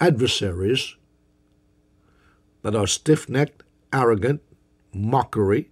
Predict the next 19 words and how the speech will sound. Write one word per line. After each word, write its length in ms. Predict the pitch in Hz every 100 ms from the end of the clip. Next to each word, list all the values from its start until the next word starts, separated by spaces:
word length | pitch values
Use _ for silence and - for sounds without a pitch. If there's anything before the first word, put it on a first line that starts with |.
| _
that 220 | 104 104
will 140 | 101 104
scatter 560 | - - - 156 170 127
you 400 | 90 92 101 - _ _ _ _ _ _ _ -
and 180 | 120 95
bring 200 | 135 123
you 80 |
to 120 | 120 110
a 40 |
place 320 | - 101 98
of 120 | 107
shame. 500 | 95 - 120 - - - _ _ _ _ _ _ _ _ _ _
But 520 | 120 110 240 220 - _ _ _ _ _
for 320 | - 143 - -
every 360 | 220 175 240
horn 760 | 240 - - 175 107 117 160 104 _ _ _ _ _
fashioned 580 | - - 180 180 160 151
against 480 | 123 98 123 101 -
you, 300 | 92 92 151